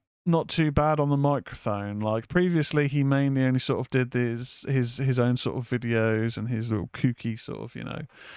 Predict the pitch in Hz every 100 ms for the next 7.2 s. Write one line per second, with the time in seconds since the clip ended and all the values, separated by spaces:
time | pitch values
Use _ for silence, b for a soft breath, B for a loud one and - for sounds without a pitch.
0 | B B 147 135 120 165 165 110 107 113
1 | - - B B 151 160 151 175 170 202
2 | 196 190 175 175 175 - - 120 107 110
3 | 107 - 143 120 190 226 196 147 175 135
4 | 117 139 156 156 131 120 127 180 147 -
5 | 127 127 107 135 131 151 101 120 131 120
6 | 101 104 101 117 110 107 107 113 107 107
7 | 113